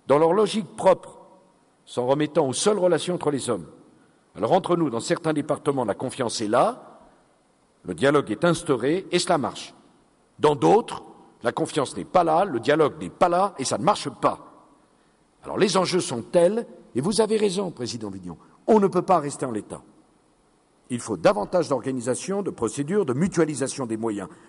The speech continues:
Pas pour le plaisir, pas pour satisfaire des vues technocratiques, mais pour que l'efficacité du système de secours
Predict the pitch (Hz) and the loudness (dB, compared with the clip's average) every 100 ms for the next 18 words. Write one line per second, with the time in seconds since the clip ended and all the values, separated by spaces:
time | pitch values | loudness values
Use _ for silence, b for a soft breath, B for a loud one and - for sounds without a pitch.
0 | _ 185 170 156 180 208 233 240 - - | _ 0 2 -2 0 0 0 0 -4 -14
1 | - - b b _ 175 175 165 - 165 | -20 -20 b b _ 0 0 -2 -2 -2
2 | 170 - 175 156 139 151 135 - 147 185 | -4 -2 0 2 0 -2 -4 -4 -2 0
3 | 269 - 185 - - 208 247 233 196 180 | 0 0 -2 -2 -2 0 0 0 -2 -2
4 | 175 180 160 139 - 156 135 127 160 - | -2 -2 -2 -4 -4 -4 -2 -4 -6 -4
5 | 143 92 | -4 -4